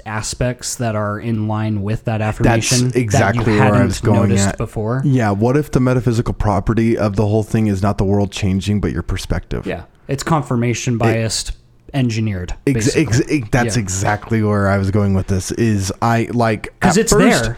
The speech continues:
Speaker 1: but you can't see
Speaker 2: at
Speaker 1: it
Speaker 2: first I was saying
Speaker 1: because
Speaker 2: this
Speaker 1: you're
Speaker 2: and I
Speaker 1: not
Speaker 2: was
Speaker 1: conditioned
Speaker 2: like,
Speaker 1: to see it.
Speaker 2: Exactly.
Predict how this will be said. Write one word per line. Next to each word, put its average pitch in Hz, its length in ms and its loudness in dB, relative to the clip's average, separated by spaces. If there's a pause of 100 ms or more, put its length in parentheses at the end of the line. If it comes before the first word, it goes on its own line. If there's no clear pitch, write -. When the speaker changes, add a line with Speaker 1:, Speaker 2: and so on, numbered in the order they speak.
(140)
Speaker 1:
but 156 120 0
you 151 60 0
can't 165 300 0
see - 180 -2
Speaker 2:
at 147 160 4
Speaker 1:
it 143 100 -2
Speaker 2:
first 175 360 2
I 170 40 4
was 170 180 2
saying 151 160 2
Speaker 1:
because 170 120 6
Speaker 2:
this - 140 2
Speaker 1:
you're 143 40 6
Speaker 2:
and 143 60 6
I 131 60 4
Speaker 1:
not 123 80 4
Speaker 2:
was 120 140 2
Speaker 1:
conditioned 117 300 4
Speaker 2:
like, - 100 -8
Speaker 1:
to 117 100 -2
see 101 220 -6
it. 82 200 -12
Speaker 2:
Exactly. 101 480 -2